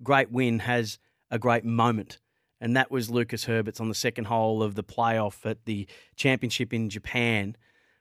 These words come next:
Well, you heard it there. I think he hit someone, found the golf cart, and it was, uh, to the left of the tree,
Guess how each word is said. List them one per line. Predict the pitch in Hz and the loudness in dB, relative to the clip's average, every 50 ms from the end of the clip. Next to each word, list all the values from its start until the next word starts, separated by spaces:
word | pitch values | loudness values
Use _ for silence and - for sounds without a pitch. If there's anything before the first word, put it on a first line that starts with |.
| _ _ - | _ _ -6
Well, | 113 117 | -2 0
you | 113 | 2
heard | 104 131 139 139 127 | 2 4 4 4 2
it | 113 - | 2 2
there. | 113 117 120 123 117 110 | 2 4 6 6 6 4
I | 107 | 2
think | 101 - 127 - | 0 -4 -6 -6
he | 110 107 | -6 -8
hit | 98 139 147 143 - | -4 -4 -4 -4 -2
someone, | - - 135 143 143 135 135 131 | 0 0 2 2 2 2 0 0
found | 117 127 117 107 | 0 -2 -2 -2
the | 104 | -2
golf | 98 135 127 127 - | 0 2 2 2 2
cart, | - 135 131 | 2 0 0
and | 110 127 | 0 0
it | |
was, | 127 127 117 113 117 _ _ _ 90 90 90 98 - - - | 0 -2 -2 -4 -8 _ _ _ -20 -20 -20 -20 -18 -12 -12
uh, | - - - - - 113 - - | -12 -12 -12 -16 -16 -18 -14 -6
to | - 151 | -2 0
the | 139 | 0
left | 135 139 165 185 165 - | 2 2 2 0 0 -2
of | 160 131 | -6 -6
the | 117 | -4
tree, | - - - 139 143 143 143 143 143 143 - | -6 -2 0 2 2 4 4 2 2 -2 -6